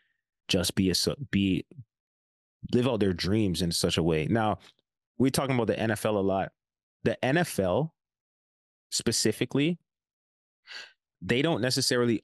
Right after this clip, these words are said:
own all of these trademarks. I've been saying that they do, but really the N F L P A, the Players Association, owns m-, most of these trademarks that we're actually talking about when we're talking about the players themselves.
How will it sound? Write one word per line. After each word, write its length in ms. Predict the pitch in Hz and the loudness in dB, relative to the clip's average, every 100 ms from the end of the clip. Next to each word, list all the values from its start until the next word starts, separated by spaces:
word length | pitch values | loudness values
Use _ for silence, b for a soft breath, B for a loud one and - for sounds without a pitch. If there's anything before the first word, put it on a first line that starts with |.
| - | -2
own 600 | 120 123 104 95 90 98 - | 0 0 0 -2 -6 -12 -2
all 220 | 110 107 | 0 2
of 100 | 101 | 0
these 180 | 101 92 | -2 -2
trademarks. 680 | - 98 87 78 73 - - - | -2 -2 -2 -2 -2 -4 -4 -2
I've 160 | 110 | -2
been 120 | 113 | 0
saying 360 | 110 - 127 127 | 0 0 0 0
that 160 | 113 107 | 0 0
they 140 | 104 | -2
do, 320 | 90 98 90 | 0 2 0
but 320 | 78 98 90 - B B B _ _ - | 0 -2 -2 -6 B B B _ _ -4
really 300 | 107 120 165 | 2 4 4
the 200 | 135 - | 2 0
N 120 | 113 127 | 0 0
F 200 | 127 113 | 0 -2
L 180 | 110 | -2
P 320 | - - 107 98 | -2 -2 -2 0
A, 220 | 101 131 | 0 0
the 140 | 101 | -2
Players 360 | - 98 98 107 | -2 0 0 0
Association, 920 | 101 104 110 - 104 117 123 127 - _ - | -2 -2 -2 -2 -2 -2 -2 -2 -4 _ -4
owns 640 | 117 117 104 98 - - _ _ _ - | 0 2 2 0 -2 -6 _ _ _ -6
m-, 160 | 90 92 - | -2 -2 -2
most 380 | 104 113 117 107 | 0 0 0 0
of 80 | |
these 140 | 98 101 | -2 -2
trademarks 540 | - 104 98 92 90 | -2 -2 0 -2 -2
that 100 | 95 | -2
we're 100 | 90 | 0
actually 320 | 62 92 - - | 0 -2 -2 -4
talking 320 | 90 87 92 | -4 -4 -4
about 220 | 82 78 | -2 -2
when 100 | 85 | -2
we're 80 | 87 | -2
talking 260 | - 95 | -2 -4
about 160 | 95 - | -2 -2
the 100 | 90 | -4
players 500 | - 95 90 90 90 | -4 -2 0 0 -2
themselves. 720 | 87 - - 78 76 - - | -2 -2 0 0 -2 -4 -8